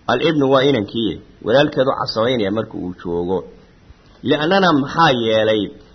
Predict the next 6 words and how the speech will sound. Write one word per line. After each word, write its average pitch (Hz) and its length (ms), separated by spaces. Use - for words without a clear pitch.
idaa 151 320
acdaynaaha 135 640
haddii 139 280
aynu 110 320
siino, 113 400
haa, 139 300